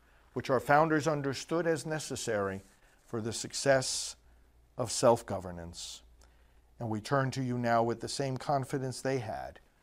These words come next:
as we say the words you taught us. Our Father, who art in heaven, hallowed be thy name. Thy kingdom come.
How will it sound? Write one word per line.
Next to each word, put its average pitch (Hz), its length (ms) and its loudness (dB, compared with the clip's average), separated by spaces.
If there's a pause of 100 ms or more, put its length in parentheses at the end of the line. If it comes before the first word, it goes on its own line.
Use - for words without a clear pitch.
(280)
as 156 220 4
we 139 100 0
say 120 260 -4
the 110 120 -4
words 95 400 -8
you 101 100 -6
taught - 300 -10
us. - 340 -16 (180)
Our 123 280 4
Father, 85 400 -10 (260)
who 117 180 -2
art 101 280 -2
in 101 100 -8
heaven, 80 320 -10 (200)
hallowed 123 380 4
be 104 120 -8
thy 92 240 -10
name. 110 340 -8 (1040)
Thy 190 160 12
kingdom 226 400 6
come. 107 300 0